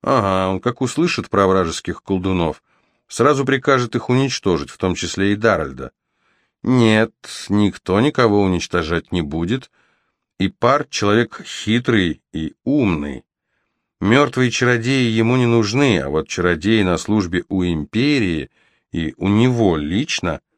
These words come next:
очень даже пригодились бы". Рик подумал, что да, логичнее взятого шпиона не казнить, а выдаить из него всю информацию,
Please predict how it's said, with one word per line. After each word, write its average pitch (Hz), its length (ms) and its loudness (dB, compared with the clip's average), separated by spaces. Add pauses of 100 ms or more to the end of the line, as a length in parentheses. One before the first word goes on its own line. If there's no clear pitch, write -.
(340)
очень 110 480 0
даже 82 260 -2
пригодились 80 600 -4
бы". 71 200 -10 (840)
Рик 113 260 0
подумал, 139 520 2
что 117 260 -2
да, 139 260 2
логичнее 117 1000 2
взятого 101 600 0
шпиона 113 640 2 (400)
не 101 180 2
казнить, 101 760 0
а 85 160 0
выдаить 117 480 -2
из 87 120 -4
него 95 260 0
всю 107 220 -4
информацию, 98 880 0